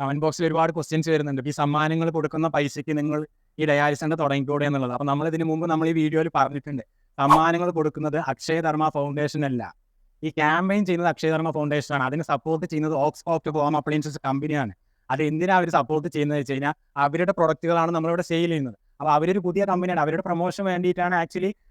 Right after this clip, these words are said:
അവർ നമുക്ക് ഇത്രയും രൂപയുടെ സമ്മാനങ്ങൾ തരുന്നത്. ഇപ്പോൾ ഒരു പുതിയ കമ്പനി ഒരു പരസ്യം ചെയ്ത് കഴിഞ്ഞാൽ എത്ര കോടി രൂപ ചിലവാക്കേണ്ടി വരും നിങ്ങളൊന്ന് ആലോചിച്ച് നോക്കും. ഇവിടെ അവർ എന്താണെന്ന് വെച്ച് കഴിഞ്ഞാൽ ഇന്ത്യ ഉൾപ്പെടെ പോരാത്തിന് ആറ് ഗൾഫ് രാജ്യങ്ങൾ പോകുന്നുണ്ട്, യു കെ,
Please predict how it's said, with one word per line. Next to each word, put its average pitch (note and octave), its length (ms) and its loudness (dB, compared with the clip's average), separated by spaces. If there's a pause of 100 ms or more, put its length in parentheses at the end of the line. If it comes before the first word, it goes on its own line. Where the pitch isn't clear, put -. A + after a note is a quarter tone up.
(160)
അവർ F3 200 2
നമുക്ക് F#3 200 0
ഇത്രയും G3+ 220 0
രൂപയുടെ G3 240 -2
സമ്മാനങ്ങൾ F3+ 420 0
തരുന്നത്. E3+ 280 -2 (280)
ഇപ്പോൾ E3 140 -2
ഒരു G3 120 0
പുതിയ F#3 260 2
കമ്പനി F#3 400 2
ഒരു F#3 120 0
പരസ്യം D#3+ 340 0
ചെയ്ത് E3+ 200 0
കഴിഞ്ഞാൽ F3 220 0
എത്ര G3 220 -4
കോടി F3+ 260 0
രൂപ F3 200 0 (520)
ചിലവാക്കേണ്ടി F3+ 460 2
വരും F3+ 160 0
നിങ്ങളൊന്ന് F3 260 0
ആലോചിച്ച് D#3+ 280 0
നോക്കും. D3 180 -8
ഇവിടെ E3+ 180 0
അവർ F#3+ 200 2
എന്താണെന്ന് F3+ 240 0
വെച്ച് F3 120 -4
കഴിഞ്ഞാൽ F3+ 180 -2 (280)
ഇന്ത്യ E3+ 260 2
ഉൾപ്പെടെ E3+ 400 2
പോരാത്തിന് D#3+ 420 0 (240)
ആറ് F3 200 2
ഗൾഫ് E3 280 0
രാജ്യങ്ങൾ E3 440 2
പോകുന്നുണ്ട്, D#3 280 -4 (300)
യു E3 160 2
കെ, F3+ 100 2